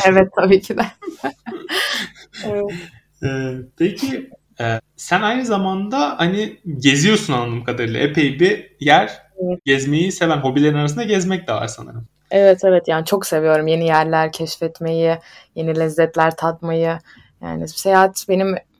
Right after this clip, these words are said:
Speaker 1: en büyük motivasyonum diyebiliriz.
Speaker 2: Bu arada bir Instagram postuna denk gelmiştim. Makarna. O gerçekten çok güzel bir makarnaydı. İtalya'da galiba.
Speaker 1: <laughs> Evet,
Speaker 2: Sahne
Speaker 1: inanılmaz
Speaker 2: makarnaydı ya.
Speaker 1: güzeldi. Yani,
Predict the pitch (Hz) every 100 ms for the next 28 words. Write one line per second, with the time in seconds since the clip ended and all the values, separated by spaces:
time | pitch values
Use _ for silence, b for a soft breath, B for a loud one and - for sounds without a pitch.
0 | _ _ - 208 180 190 196 185 180 180
1 | 175 185 180 180 175 170 160 151 - -
2 | _ _ 120 131 170 202 - _ 127 117
3 | 113 135 180 208 - _ _ _ _ 123
4 | 123 143 143 165 170 170 - 143 - 160
5 | 151 127 120 117 - 123 120 123 - 135
6 | 131 120 113 - 123 123 143 - - 127
7 | 135 - - 117 110 110 110 110 110 120
8 | - - 120 113 110 107 107 110 113 -
9 | B B B - 185 185 175 175 175 175
10 | 180 180 180 185 180 175 170 165 165 165
11 | 170 170 165 170 170